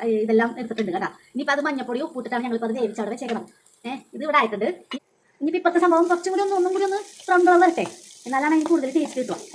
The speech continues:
കേട്ടോ. Already നമ്മൾ കക്കയിറച്ചി വേവിച്ചപ്പോൾ കുറച്ച് മഞ്ഞപ്പൊടി ഇട്ടിട്ടുണ്ട്, എന്നാലും നമ്മുടെ ആ ഉള്ളിയൊക്കെ ഒന്ന് വാടി കഴിയുമ്പോൾ ചെറിയൊരു കളർ വേണ്ടേ, അപ്പോൾ അതിന് വേണ്ടിയിട്ട് കുറച്ചും കൂടി മഞ്ഞപ്പൊടി നമ്മൾ ഇട്ട് കൊടുത്തിട്ടുണ്ട്. അത് കൂടാണ്ട് കുറച്ച് കാശ്മീരി മുളക് പൊടിയാണ്, അതായത് എരിവുള്ളതല്ല. ഏ,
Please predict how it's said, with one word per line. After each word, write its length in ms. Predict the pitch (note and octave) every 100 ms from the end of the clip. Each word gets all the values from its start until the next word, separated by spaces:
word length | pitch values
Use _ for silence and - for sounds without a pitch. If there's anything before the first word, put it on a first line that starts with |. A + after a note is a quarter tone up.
| - - - -
കേട്ടോ. 160 | E3+ - - C4+
Already 280 | C#4+ C#4+ E4
നമ്മൾ 140 | E4+ D#4+
കക്കയിറച്ചി 340 | F4+ F4 D4+ E4
വേവിച്ചപ്പോൾ 280 | E4 D4+ D4
കുറച്ച് 180 | D#4+ D4
മഞ്ഞപ്പൊടി 260 | D#4 C#4 C#4+
ഇട്ടിട്ടുണ്ട്, 280 | C4+ D4 A#3+ E4
എന്നാലും 260 | B3 B3 F#4+ -
നമ്മുടെ 180 | - D#4+
ആ 40 | E4+
ഉള്ളിയൊക്കെ 220 | E4+ E4
ഒന്ന് 100 | F4 F#4
വാടി 120 | E4+
കഴിയുമ്പോൾ 220 | F4 E4+ F4+
ചെറിയൊരു 280 | E4 E4+ F4
കളർ 120 | D#4 A#3
വേണ്ടേ, 140 | E3+ - - -
അപ്പോൾ 120 | B3
അതിന് 120 | D#4 D#4
വേണ്ടിയിട്ട് 220 | E4 F4+
കുറച്ചും 200 | F4 E4
കൂടി 100 | E4+
മഞ്ഞപ്പൊടി 260 | F4 E4 D4+
നമ്മൾ 140 | D4+ D#4
ഇട്ട് 80 | B3
കൊടുത്തിട്ടുണ്ട്. 320 | G#3+ F#3 B3 F4 - _ -
അത് 80 | C4+
കൂടാണ്ട് 280 | D4+ C4+ A#3+ F4+ - - _ _ - -
കുറച്ച് 260 | D4 - E4+ - _ -
കാശ്മീരി 340 | B3+ B3+ D4 C#4+
മുളക് 120 | A#3 F3
പൊടിയാണ്, 200 | F3 F#3+
അതായത് 140 | C4 E4+ - - -
എരിവുള്ളതല്ല. 380 | B3 D4 C4 A3 - -
ഏ, 40 | -